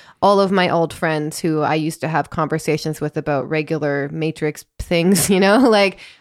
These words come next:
I wouldn't be able to relate to them anymore as much. You know, I could relate to them where they're at, but, you know, my whole, everything was changing. My whole focus and interest was changing. So there's a threshold that needs to be crossed. And also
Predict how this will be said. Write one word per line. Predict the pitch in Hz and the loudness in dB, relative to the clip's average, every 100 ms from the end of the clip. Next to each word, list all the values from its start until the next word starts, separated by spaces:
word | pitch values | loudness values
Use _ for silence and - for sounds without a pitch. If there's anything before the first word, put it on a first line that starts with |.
| - | -2
I | 185 | 2
wouldn't | 190 214 196 | 2 2 0
be | 196 | 2
able | 202 202 | 2 2
to | 196 | 2
relate | 180 190 - | 2 2 0
to | 254 | 0
them | 220 190 | 0 0
anymore | 170 160 156 160 160 - | 0 -4 -4 -4 -4 -4
as | 170 180 | -4 -4
much. | 165 143 - - | -4 -6 -6 -4
You | 180 | -2
know, | 175 | 0
I | 220 | 2
could | 240 | 2
relate | 208 220 - | 4 2 0
to | |
them | 220 208 | 0 2
where | 190 | 2
they're | 180 170 - | 0 0 0
at, | 214 208 185 180 175 - | 2 2 2 0 -4 0
but, | 180 165 - - - - _ | 2 0 -4 -14 -20 -20 _
you | 196 | -4
know, | 180 170 180 175 | 0 2 0 0
my | 185 180 180 | 0 0 0
whole, | 165 208 208 208 202 196 190 - _ | 0 2 4 4 4 4 2 -2 _
everything | 214 233 247 233 208 | 0 2 0 0 0
was | 185 | -2
changing. | - 202 202 208 165 156 - | -4 -4 -2 -4 -8 -10 -8
My | 175 175 | -4 -2
whole | 180 190 | 0 0
focus | - 190 185 185 175 - | 0 0 0 -2 -4 -10
and | - 143 175 | -8 -6 -4
interest | 175 190 185 170 - | -2 -2 0 -2 -4
was | 160 | -12
changing. | - 175 175 175 156 160 | -6 -4 -4 -6 -8 -8
So | 175 | -6
there's | 175 185 | -4 -4
a | 185 | -4
threshold | - 208 - 254 214 | -2 -2 0 -2 0
that | 196 | 0
needs | 196 190 | -2 -6
to | - | -8
be | 180 | -10
crossed. | 180 - 233 233 - | -6 0 2 2 -2
And | 180 | -4
also | 175 185 190 175 | -4 -2 0 0